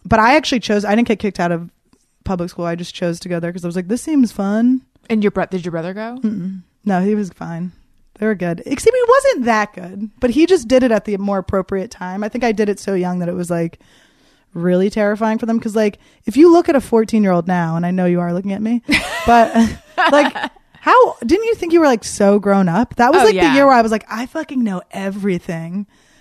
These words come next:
Speaker 1: Screw you, Mom and Dad. <laughs> I'm gonna marry my boyfriend, Brad, in prison currently." Took my
Speaker 2: For
Speaker 1: virginity
Speaker 2: what?
Speaker 1: on a waterbed. Not, that's not why he's in jail.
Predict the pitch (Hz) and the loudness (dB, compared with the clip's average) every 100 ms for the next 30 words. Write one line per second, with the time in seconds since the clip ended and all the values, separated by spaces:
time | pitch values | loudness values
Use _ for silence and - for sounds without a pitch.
0 | _ - - 294 302 269 285 247 208 202 | _ -16 -6 0 2 4 4 4 2 0
1 | 196 202 196 254 208 208 262 - - 254 | 0 0 2 2 0 0 -4 -10 -6 0
2 | 294 277 233 240 254 240 214 196 202 208 | 2 4 4 4 4 2 0 0 -2 -2
3 | 196 190 175 233 196 226 190 170 175 185 | -2 0 0 -2 -2 0 0 0 -4 -4
4 | 170 170 196 208 _ _ _ _ _ _ | -6 -6 -8 -8 _ _ _ _ _ _
5 | - 214 220 233 226 254 233 233 208 180 | -10 -6 0 2 4 4 4 2 2 2
6 | 170 175 185 202 196 190 196 190 170 170 | 0 -2 2 0 2 0 0 0 0 -2
7 | 185 180 180 180 175 | -4 -4 -6 -4 -6